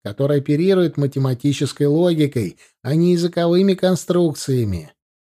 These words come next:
Мне нужен был такой, как ты, кто плохо учил орфографию, но зато легко воспринимает главное — внутреннюю связь логики задачи, тот, кому нужен справочник, чтобы записать решение,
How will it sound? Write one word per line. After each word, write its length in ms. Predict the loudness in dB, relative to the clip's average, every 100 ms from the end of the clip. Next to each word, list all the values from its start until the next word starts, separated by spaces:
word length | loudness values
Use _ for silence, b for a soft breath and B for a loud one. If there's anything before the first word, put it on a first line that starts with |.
| -6
Мне 220 | -2 0
нужен 360 | 2 2 2 2
был 140 | 2
такой, 360 | 0 2 2 2
как 260 | -2 -2
ты, 300 | -2 2 2
кто 200 | 2 -2
плохо 320 | 2 2 4
учил 320 | 2 2 2 2
орфографию, 800 | 2 0 0 2 4 2 2 0
но 100 | 0
зато 280 | 0 0
легко 460 | 0 0 -2 0 2
воспринимает 840 | 0 -2 -2 0 0 0 0 -2
главное — 1040 | -6 -6 -4 -2 -2 0 0 0 0 0 -2 b b
внутреннюю 600 | -2 2 2 0 -2 -2 -2
связь 360 | -2 -2 -2
логики 440 | 0 0 0 0 0
задачи, 720 | 0 0 2 2 0 -8 -10 b _ _
тот, 180 | -6 -4
кому 240 | -4 -2
нужен 300 | 0 0 -2
справочник, 760 | -4 -4 -2 2 2 0 -2 -6
чтобы 280 | -2 0 0
записать 540 | 0 0 0 0 0
решение, 800 | 0 0 0 2 2 2 0 -4